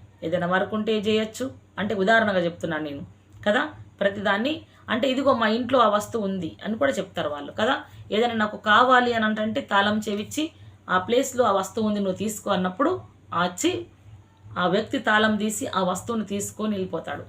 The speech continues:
అంటే ఏ అధికారం ఇచ్చారు వాళ్ళు? ఇంటిపైన అధికారం ఇచ్చారు. అదేవిధంగా పేతురుకు కూడా దేవుడు ఇక్కడ ఇంటిపైన అధికారం ఇచ్చాడు,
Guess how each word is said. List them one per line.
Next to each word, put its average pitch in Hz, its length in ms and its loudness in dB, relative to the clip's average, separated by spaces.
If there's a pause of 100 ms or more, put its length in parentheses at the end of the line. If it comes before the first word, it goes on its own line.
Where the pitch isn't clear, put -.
అంటే 254 320 0
ఏ 247 120 8
అధికారం 302 460 4
ఇచ్చారు 247 300 0
వాళ్ళు? 240 460 0 (220)
ఇంటిపైన 254 460 2
అధికారం 208 460 0
ఇచ్చారు. 165 380 -6 (380)
అదేవిధంగా 208 540 2
పేతురుకు 269 500 2
కూడా 185 220 -2
దేవుడు 202 380 0
ఇక్కడ 185 320 0 (100)
ఇంటిపైన 269 560 2
అధికారం 240 520 0
ఇచ్చాడు, 165 360 -4